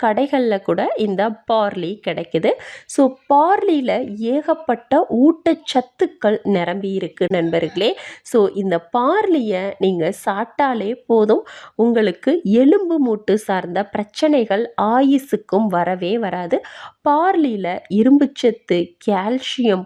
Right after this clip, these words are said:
பொட்டாசியம், மெக்னீசியம், மாங்கனீஸ், ஜிங்க், பாஸ்பரஸ்னு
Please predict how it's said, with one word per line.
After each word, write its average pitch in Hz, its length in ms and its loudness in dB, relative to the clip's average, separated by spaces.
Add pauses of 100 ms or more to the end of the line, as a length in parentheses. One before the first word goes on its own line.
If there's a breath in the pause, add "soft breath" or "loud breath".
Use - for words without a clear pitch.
(160)
பொட்டாசியம், 220 840 0 (120)
மெக்னீசியம், 220 880 0
மாங்கனீஸ், 214 640 -2 (560 loud breath)
ஜிங்க், 262 460 4 (240)
பாஸ்பரஸ்னு 233 880 0